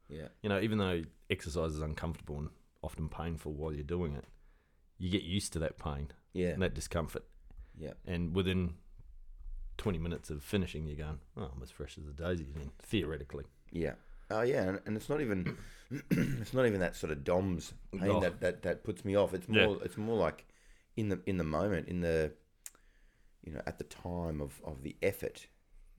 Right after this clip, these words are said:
Speaker 1: thinking, uh, you know, "This is uncomfortable, this is painful, this is a challenge, this is not nice."
Speaker 2: Yeah.
Speaker 1: And I kn-, you know, again, I've, I,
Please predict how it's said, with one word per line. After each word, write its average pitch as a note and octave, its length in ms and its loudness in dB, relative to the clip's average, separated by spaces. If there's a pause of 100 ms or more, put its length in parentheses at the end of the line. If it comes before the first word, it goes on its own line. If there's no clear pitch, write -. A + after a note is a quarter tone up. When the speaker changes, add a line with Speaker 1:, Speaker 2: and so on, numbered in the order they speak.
Speaker 1:
thinking, D#2+ 600 -4 (1040)
uh, C#2 560 -4
you D#2+ 100 -4
know, C#2+ 80 -4
"This D#2 140 -6
is D2 80 -6
uncomfortable, C2+ 440 -4
this C#2 80 -10
is C#2 60 -12 (100)
painful, C2+ 320 -8
this C#2+ 140 -8
is C#2 220 -8
a - 40 -14
challenge, C#2+ 580 -4
this C#2+ 160 -10
is C#2 300 -10
not D2+ 240 -8
nice." C#2 500 -10
Speaker 2:
Yeah. F#2 240 0 (320)
Speaker 1:
And D2 300 -8 (580)
I D#2+ 140 -2
kn-, F2 180 -2 (200)
you E2+ 80 -4
know, C2 120 -4
again, F#2+ 280 2
I've, D#2 200 0 (220)
I, E2 120 -4